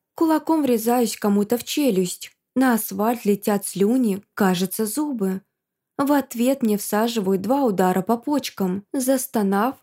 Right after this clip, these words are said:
разворачиваюсь, толкаю от себя парня с кулаками боксера и уже не раз сломанным носом. И не успеваю увернуться от удара сначала под дых, потом по морде.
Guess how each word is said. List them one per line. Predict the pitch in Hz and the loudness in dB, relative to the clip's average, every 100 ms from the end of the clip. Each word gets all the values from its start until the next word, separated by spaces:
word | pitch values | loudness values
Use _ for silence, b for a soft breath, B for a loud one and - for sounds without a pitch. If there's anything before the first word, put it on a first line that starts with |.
| _ | _
разворачиваюсь, | 240 233 208 202 202 277 - 247 214 202 202 - _ - | -2 0 0 2 0 0 -4 -2 0 0 -4 -12 _ 0
толкаю | 330 320 339 320 247 | 0 2 2 2 0
от | 233 | -2
себя | - 214 220 | -4 0 0
парня | 214 233 233 196 | 2 0 2 -2
с | - | -4
кулаками | 202 196 196 208 202 | -4 -4 -2 0 2
боксера | 180 185 - - 214 294 226 220 b b | 0 -2 -4 -2 0 2 0 -4 b b
и | 339 | 0
уже | 330 277 262 | 0 2 0
не | 233 | 2
раз | 208 226 - | 2 0 0
сломанным | 214 202 208 240 | 0 2 2 2
носом. | 294 311 - 196 190 185 _ _ _ _ _ - | 2 0 -2 -4 -4 -6 _ _ _ _ _ 0
И | 311 | 2
не | 277 | 2
успеваю | 254 247 240 240 254 240 | 0 -2 -4 2 4 4
увернуться | 202 208 208 226 233 202 | 2 0 2 0 -2 -4
от | 196 202 | -2 -2
удара | 180 214 233 | 2 2 2
сначала | 208 190 185 190 185 | -2 -4 -2 -2 -2
под | 185 190 170 | 0 -2 2
дых, | 208 269 - | 0 0 -4
потом | 180 - 180 | -2 0 0
по | 214 | 0
морде. | 247 285 240 185 180 180 | 0 0 -2 -2 -4 -4